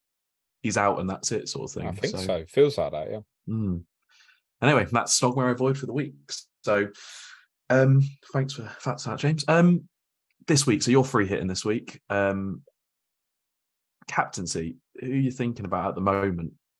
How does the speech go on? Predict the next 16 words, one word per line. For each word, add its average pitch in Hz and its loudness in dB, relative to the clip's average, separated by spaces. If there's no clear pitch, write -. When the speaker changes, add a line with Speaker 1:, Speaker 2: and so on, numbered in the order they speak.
Speaker 1:
Very, 90 -2
I 92 -4
know 92 -4
it's 85 -8
a - -4
bit, - -6
a 104 2
bit - -2
fresh - -2
at - -6
the 76 -10
moment, 95 -6
but - -4
initial 120 2
thoughts? - -4
Speaker 2:
Um, 139 2